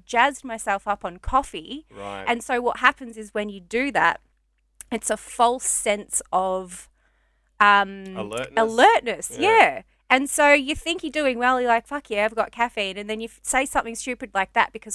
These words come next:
Speaker 1: ultimately your comprehension's really bad and you're
Speaker 2: Mm.
Speaker 1: fake awake
Speaker 2: Mm.
Speaker 1: instead of being awake from being rejuvenated.
Speaker 2: Right.
Speaker 1: Yeah.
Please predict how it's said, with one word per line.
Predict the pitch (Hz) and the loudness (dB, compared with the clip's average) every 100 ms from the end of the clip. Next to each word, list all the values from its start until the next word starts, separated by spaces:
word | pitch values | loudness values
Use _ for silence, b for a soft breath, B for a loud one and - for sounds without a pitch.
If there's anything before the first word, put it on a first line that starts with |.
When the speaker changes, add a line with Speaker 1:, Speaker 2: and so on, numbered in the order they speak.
| - | -4
Speaker 1:
ultimately | 208 - 226 - 190 | -6 -6 -14 -10 -10
your | 180 | -10
comprehension's | - 196 196 196 202 - 190 - | -10 -14 -12 -12 -12 -12 -18 -14
really | 190 175 | -12 -10
bad | 165 175 151 - _ _ | -2 0 0 -6 _ _
and | - 196 | -10 -8
you're | 196 | -10
Speaker 2:
Mm. | |
Speaker 1:
fake | - 214 220 - | -4 -2 -2 -4
awake | 190 147 101 - - b - | -10 -10 -10 -16 -20 b -18
Speaker 2:
Mm. | 214 | -10
Speaker 1:
instead | 208 214 202 190 | -8 -6 -6 -8
of | 190 - | -8 -6
being | 208 185 | -6 -6
awake | 175 170 175 - | -8 -4 -4 -6
from | - 185 | -18 -14
being | 180 180 170 | -10 -10 -12
rejuvenated. | 165 180 180 180 160 139 - _ _ _ | -14 -12 -12 -12 -14 -14 -18 _ _ _
Speaker 2:
Right. | 117 123 135 123 - | -10 -6 -6 -8 -6
Speaker 1:
Yeah. | 208 269 294 185 85 | 0 4 4 2 -2